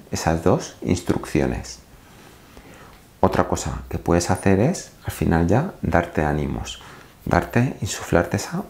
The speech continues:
positividad, esa energía positiva. Pero no de cualquier manera. Tienes que decirte cosas que te creas, cosas que te hayan funcionado en otro momento, ¿vale?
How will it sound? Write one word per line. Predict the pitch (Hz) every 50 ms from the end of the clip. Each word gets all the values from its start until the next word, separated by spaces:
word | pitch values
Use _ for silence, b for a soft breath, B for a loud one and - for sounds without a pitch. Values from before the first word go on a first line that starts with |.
| - - -
positividad, | - 92 - - - - 80 78 80 80 78 - - -
esa | - - -
energía | 92 92 90 87 - - - 98 104 -
positiva. | - 101 - 82 78 - - - - - 95 - B B B B B B B B B B B -
Pero | 82 80 82
no | 80 85 87
de | 95 107
cualquier | - 101 95 - - 90 82 -
manera. | 78 78 87 98 98 85 82 - - - _ b b b b b b
Tienes | - - 87 92 92 -
que | - -
decirte | 92 82 - - 107 107 - - 135 -
cosas | - - 113 - - 139 - -
que | - - - 82
te | 82 - -
creas, | - 82 67 - - - - - - - - B B B B B B B -
cosas | - 101 - - 143 160 165 - - - -
que | - -
te | 85 - 82
hayan | 82 92 101 104
funcionado | 101 - 92 95 - - 82 82 85 92 117 139 185 - - -
en | - - 80
otro | 80 - 87 82
momento, | 80 76 76 76 76 73 73 - - - - B B B B B B B B - -
¿vale? | - - - 135 190